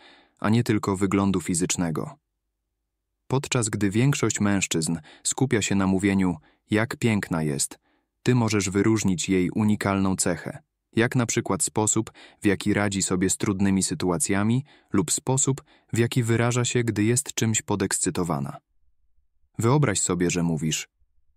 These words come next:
„Podoba mi się, jak z taką spokojem i pewnością siebie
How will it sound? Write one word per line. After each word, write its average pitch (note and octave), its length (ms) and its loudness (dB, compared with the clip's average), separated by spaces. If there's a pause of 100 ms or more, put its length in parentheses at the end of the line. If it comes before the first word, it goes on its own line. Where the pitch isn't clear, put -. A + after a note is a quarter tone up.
(240)
„Podoba G#2+ 500 2
mi A2+ 120 2
się, - 140 -2
jak G2 220 0
z - 40 -2
taką G2+ 280 -2
spokojem A2+ 640 0
i G2 120 -4
pewnością G#2 580 0
siebie A2+ 380 0